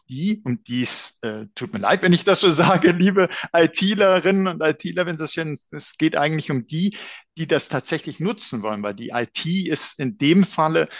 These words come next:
ist, äh, ist für das Enablement zuständig, macht das möglich.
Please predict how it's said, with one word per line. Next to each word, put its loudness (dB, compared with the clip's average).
ist, -6
äh, 4
ist -4
für -2
das -2
Enablement 0
zuständig, -8
macht -4
das -4
möglich. -4